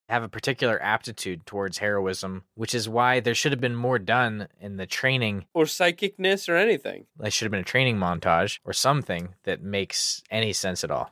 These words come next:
Speaker 2: Or in that first scene with David Hong, he walks in and then he, like, "No, I think you're lying,"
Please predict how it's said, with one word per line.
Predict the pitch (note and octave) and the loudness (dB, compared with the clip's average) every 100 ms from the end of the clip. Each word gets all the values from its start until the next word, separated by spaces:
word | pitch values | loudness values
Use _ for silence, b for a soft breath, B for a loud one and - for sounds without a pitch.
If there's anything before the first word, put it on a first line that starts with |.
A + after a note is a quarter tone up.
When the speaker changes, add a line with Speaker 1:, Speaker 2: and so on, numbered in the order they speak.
| _ | _
Speaker 2:
Or | G#3 A3 | 2 4
in | G#3+ | 4
that | G3+ D3 | 4 0
first | - G3+ F#3 | 2 2 2
scene | - F#3+ F#3 | 2 4 4
with | E3 - | 2 4
David | D#3 D#3 D3+ C#3 | 4 4 2 2
Hong, | C#3 C#3 C3+ B2+ | 4 6 4 2
he | C3 B2+ B2+ _ | 2 0 0 _
walks | C3+ C3 C3+ - | 2 4 2 2
in | C#3+ C3 B2 b b b | 2 2 0 b b b
and | A2 | 0
then | A2+ A2 | 0 2
he, | C3 | 0
like, | A#2+ A2+ G#2+ - | 4 4 2 -4
"No, | D3+ C#3 B2+ | 0 4 6
I | A2+ | 6
think | A2 B2 G#2+ | 4 -2 -4
you're | G#2 | -4
lying," | G#2 F#2+ F2 F#2 | -2 0 -2 -4